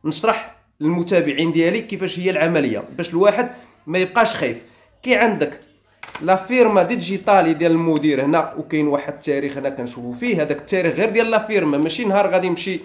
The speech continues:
المدير، لا، هاد التاريخ اللي كاين هنا غير لا فيرما. هاد البيك هذا حتى انا عندي. يعني انت فاش هما كيصادروا هاد النولا وسطى، البيك يعني ديباندي على حساب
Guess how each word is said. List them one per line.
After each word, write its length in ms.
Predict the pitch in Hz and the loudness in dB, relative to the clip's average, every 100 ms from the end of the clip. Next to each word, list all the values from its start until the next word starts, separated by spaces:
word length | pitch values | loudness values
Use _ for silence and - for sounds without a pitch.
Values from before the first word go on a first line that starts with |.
| - - | -14 -8
المدير، 420 | 147 156 131 123 | -2 0 0 -2
لا، 260 | 139 165 135 | 0 -2 -2
هاد 60 | 143 | -6
التاريخ 340 | - 156 160 | 0 0 0
اللي 120 | 160 | -4
كاين 160 | 170 165 | -4 -2
هنا 160 | 202 | 0
غير 160 | 190 208 | 0 0
لا 200 | 190 185 | 0 0
فيرما. 400 | 170 139 117 - - - | 0 -2 -2 -6 -12 -4
هاد 100 | 156 | -4
البيك 460 | 170 - 220 208 208 | -4 0 2 2 2
هذا 240 | 262 269 | 4 4
حتى 180 | - - | 0 -2
انا 280 | 226 220 226 | 0 0 0
عندي. 300 | 170 139 104 - _ _ _ _ _ | 0 -2 -4 -12 _ _ _ _ _
يعني 220 | 143 156 185 | -2 0 0
انت 300 | 185 233 - - - _ - - - | 2 2 2 -14 -20 _ -20 -20 -12
فاش 180 | 165 175 | -8 -2
هما 200 | 180 185 | 0 2
كيصادروا 500 | 175 170 185 175 156 | 0 0 0 2 2
هاد 60 | |
النولا 320 | 156 165 170 185 | 2 2 4 4
وسطى، 420 | 202 - 262 - - _ _ _ _ _ _ _ _ _ _ _ - | 2 -2 -4 -4 -12 _ _ _ _ _ _ _ _ _ _ _ -10
البيك 580 | 160 160 - 269 277 - - _ _ _ _ | -8 -6 4 4 4 -6 -18 _ _ _ _
يعني 260 | 143 196 208 | -4 0 0
ديباندي 640 | - 294 277 220 165 107 - _ 202 | 0 2 6 6 4 -6 -10 _ -4
على 140 | 294 | -4
حساب 460 | - - 165 123 | -4 -2 0 0